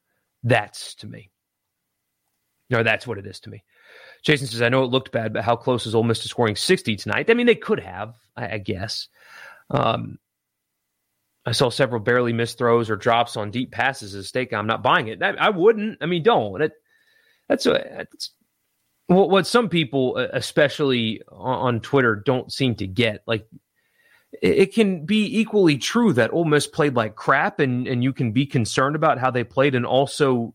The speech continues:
think that this doesn't mean they're going to get blown out next week.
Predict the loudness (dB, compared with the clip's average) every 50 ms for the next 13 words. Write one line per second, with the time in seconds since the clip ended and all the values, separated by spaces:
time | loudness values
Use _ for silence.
0 | _ _ -2 0 0 0 -2 -4 _ -2 -2 0 -2 -4 -4 -4 -2 0 0 0
1 | 0 -2 -4 -2 -2 0 2 2 2 2 2 2 2 0 -2 -2 0 0 0 0
2 | -2 -2 -2 -2 -2 -2 -2 -6 _ _ -2 0 0 0 -2 -6 _ _ _ _
3 | -10 -4 0 0 2 2 2 2 0 -2 -2 -6 -10 -12 -12 -14 -16 -18 -18 -20
4 | _